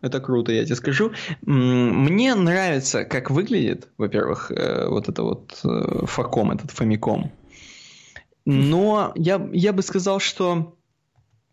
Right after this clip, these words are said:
м, знаешь, э, классно, но это даёт очень мало, к сожалению. Она ещё, она только вот ностальгические <laughs> чувства, то есть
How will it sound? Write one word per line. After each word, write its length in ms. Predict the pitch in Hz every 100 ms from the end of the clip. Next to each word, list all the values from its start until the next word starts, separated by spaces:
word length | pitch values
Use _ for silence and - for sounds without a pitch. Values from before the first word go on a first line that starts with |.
| -
м, 560 | 147 143 139 135 131 131
знаешь, 520 | 170 160 131 - - _ _ - - - - - - - -
э, 920 | 131 123 110 113 101 - - 87 - - - -
классно, 720 | 151 208 254 254 - - -
но 360 | 147 170 202 135 -
это 280 | - 165 165 -
даёт 500 | 139 135 156 175 107
очень 280 | 110 - 110
мало, 320 | 120 156 120
к 60 | -
сожалению. 600 | 117 117 107 101 95 90
Она 220 | 131 170
ещё, 880 | 165 - - 139 127 117 - - -
она 200 | 160 202
только 260 | 214 196 170
вот 100 | 156
ностальгические 680 | 139 - 151 139 - 196 -
<laughs> 0 |
чувства, 300 | 202 208 139
то 60 |
есть 260 | 120 -